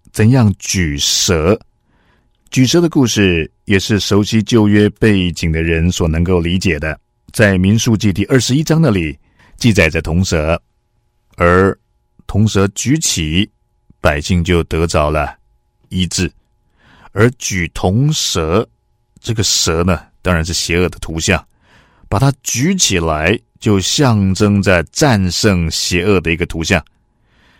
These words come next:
因此在这里我们看到了铜蛇被举起来，看见者得医治。在民数记当中所发生的故事，在这里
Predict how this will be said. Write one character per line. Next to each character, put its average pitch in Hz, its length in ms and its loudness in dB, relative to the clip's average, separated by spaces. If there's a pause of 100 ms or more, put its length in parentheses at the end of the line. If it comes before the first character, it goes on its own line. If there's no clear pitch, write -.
(220)
因 107 120 0
此 98 100 -2
在 95 140 4
这 98 140 2
里 80 240 -2
我 82 80 -8
们 87 100 -2
看 92 140 -2
到 85 160 0
了 78 140 -2
铜 110 260 0
蛇 101 220 0
被 107 220 2
举 107 260 -4
起 90 200 -2
来， 80 360 -2 (100)
看 104 340 0
见 92 320 0
者 78 260 -2
得 85 340 0
医 156 160 -2
治。 127 280 -2 (720)
在 85 320 -2
民 87 220 0
数 92 300 -2
记 85 200 -4
当 90 280 0
中 87 280 0
所 78 300 -4
发 85 280 0
生 85 120 -4
的 80 100 -2
故 87 160 -4
事， 85 260 -4 (520)
在 - 140 -2
这 92 180 0
里 76 220 -4